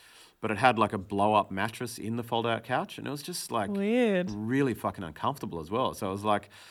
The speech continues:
Speaker 1: I'd go out walking all day, and then I'd get a bottle of whiskey on the way home, and I'd just get drunk and write songs and demo them and watch infomercials until about four o'clock in the morning. And
Speaker 2: <laughs>
Speaker 1: it just wasn't, like, it wasn't great. <laughs>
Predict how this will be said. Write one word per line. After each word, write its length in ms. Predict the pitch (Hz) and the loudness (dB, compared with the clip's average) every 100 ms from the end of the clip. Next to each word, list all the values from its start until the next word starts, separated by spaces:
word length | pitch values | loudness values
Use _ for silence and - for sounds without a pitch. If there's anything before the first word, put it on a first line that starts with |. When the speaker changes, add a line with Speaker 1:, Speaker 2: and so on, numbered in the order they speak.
| - - _ 117 | -20 -20 _ -4
Speaker 1:
I'd 160 | 117 | 2
go 100 | 147 | 8
out 180 | 147 120 | 10 10
walking 360 | 113 120 135 117 | 6 2 2 0
all 120 | 104 | 0
day, 580 | 101 98 98 98 95 - - - - | 2 2 4 2 -2 -6 -14 -20 -10
and 120 | 104 | -6
then 80 | 104 | -2
I'd 160 | 101 95 | -2 0
get 140 | 110 | -2
a 40 | |
bottle 260 | 98 107 101 | 0 0 0
of 80 | 92 | -2
whiskey 520 | 101 - 95 90 92 | -4 -4 -4 -4 -8
on 80 | 101 | -8
the 60 | 98 | -4
way 180 | 92 90 | -4 -2
home, 460 | 101 92 85 90 - | -2 -2 -4 -8 -8
and 100 | 92 | -8
I'd 140 | 87 | -6
just 260 | 98 - - | -6 -8 -6
get 180 | 87 76 | -8 -4
drunk 380 | 92 92 85 87 | -4 -4 -6 -8
and 100 | 87 | -4
write 200 | 87 - | -4 -4
songs 320 | 98 90 85 | -8 -8 -8
and 120 | 85 | -10
demo 260 | 80 90 92 | -8 -6 -6
them 160 | 87 85 | -6 -8
and 100 | 85 | -6
watch 280 | 87 - - | -6 -8 -10
infomercials 600 | 90 92 85 82 87 85 | -12 -10 -10 -10 -10 -12
until 200 | - 87 | -10 -8
about 180 | 82 - | -8 -10
four 180 | 85 | -12
o'clock 220 | 85 85 - | -10 -10 -6
in 100 | 165 | -4
the 80 | |
morning. 220 | - 285 269 | 4 4 4
And 100 | 277 277 269 262 - 262 - 247 - | 2 0 2 0 0 -2 0 -2 -2
Speaker 2:
<laughs> 100 | - | -6
Speaker 1:
it 80 | 127 | 0
just 220 | 180 170 | 2 6
wasn't, 420 | 139 117 107 80 | 8 8 4 -4
like, 280 | 87 85 - - _ - | -6 -6 -10 -20 _ -10
it 80 | 104 | -2
wasn't 360 | 113 98 85 | 0 0 -4
great. 240 | 73 73 | -8 -10
<laughs> 40 | - | -6